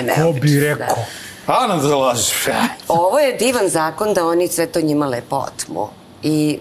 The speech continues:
Speaker 2: to je osnovni razlog zašto je konačno i seos i, e, da, e, grupacija ekološka, koji jesu meštani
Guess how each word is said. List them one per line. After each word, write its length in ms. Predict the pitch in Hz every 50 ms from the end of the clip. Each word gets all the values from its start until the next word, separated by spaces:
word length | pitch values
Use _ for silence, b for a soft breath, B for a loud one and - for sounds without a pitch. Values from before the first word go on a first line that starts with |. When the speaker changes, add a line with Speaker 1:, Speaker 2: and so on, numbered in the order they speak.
| -
Speaker 2:
to 160 | - - 127 127
je 100 | 131 139
osnovni 460 | 147 147 - - 185 185 185 190 185
razlog 300 | 180 175 185 185 190 180
zašto 320 | 180 190 185 185 - 190
je 60 | 185
konačno 440 | 180 - 180 175 185 185 - - 165
i 60 | 160
seos 440 | 151 - - 180 180 196 196 285 - - - - B B B B B B B B B -
i, 320 | 160 165 170 165 156 160
e, 100 | - - 156 160 156 151 151 147 139 131 - - - -
da, 240 | - 156 135 123 - - -
e, 60 | - - - 139 123 90 87 87 76 - - 98 -
grupacija 600 | 139 131 147 151 147 - 160 156 156 - - 170
ekološka, 760 | 147 - - 151 147 156 180 202 - - - - 190 180 175 170 B B B B B B B
koji 160 | - 151 143
jesu 280 | 147 160 165 165 - -
meštani 640 | 185 165 147 147 143 - - - 247 - - -